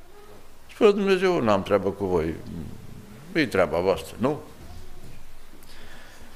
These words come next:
Deci problema este mai mult spus decât serioasă. Haideți să ne apropiem de textul citit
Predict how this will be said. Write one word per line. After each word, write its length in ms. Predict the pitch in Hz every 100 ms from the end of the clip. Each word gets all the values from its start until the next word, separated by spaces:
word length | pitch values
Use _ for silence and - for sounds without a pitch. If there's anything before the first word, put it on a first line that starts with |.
| -
Deci 160 | 120 117
problema 400 | 131 139 185 180
este 360 | 165 170 156 - - 80 76 - - - - -
mai 240 | 98 117 123
mult 220 | 165 170
spus 320 | - 139 98
decât 260 | 107 110 101
serioasă. 460 | 110 98 92 - - - - - - - - - - - - - -
Haideți 300 | - 156 123
să 180 | 113 107 - - - - - - -
ne 100 | -
apropiem 440 | 117 117 110 120 104
de 100 | 90
textul 360 | 107 - 87
citit 460 | 80 82 135 143